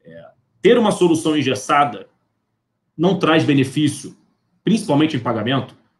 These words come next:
visto que a gente tem nichos de, de, de mercado que fazem, usam meios de pagamentos distintos, fazem modalidades de transações distintas, a gente tem que estar preparado pra atender qualquer um.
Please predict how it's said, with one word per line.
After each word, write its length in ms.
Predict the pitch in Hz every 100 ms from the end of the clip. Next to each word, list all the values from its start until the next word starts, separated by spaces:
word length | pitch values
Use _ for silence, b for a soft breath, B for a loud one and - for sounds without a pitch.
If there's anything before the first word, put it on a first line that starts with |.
| _ _
visto 240 | 135 151 -
que 60 |
a 60 | 135
gente 200 | 131 -
tem 220 | 135 135
nichos 480 | 123 156 175 131 117
de, 340 | 120 117 107
de, 400 | 113 113 107 95 - -
de 120 | 117
mercado 540 | 120 117 - 139 123
que 240 | 110 127 113 _ _ _ _ _ _
fazem, 480 | - 165 156 160 135
usam 340 | - 196 165 135
meios 180 | 147 147
de 40 |
pagamentos 320 | 139 131 127
distintos, 460 | 110 - 175 160 -
fazem 360 | - 143 131
modalidades 540 | 135 135 139 131 156 175
de 60 |
transações 400 | - 131 123 127
distintas, 440 | 110 - 156 165 170
a 320 | - _ -
gente 100 | 151
tem 100 | 170
que 60 | -
estar 180 | 180
preparado 640 | 180 208 - 160 139 156 156
pra 120 | 156
atender 360 | 147 139 143 160
qualquer 340 | - - 175
um. 180 | 117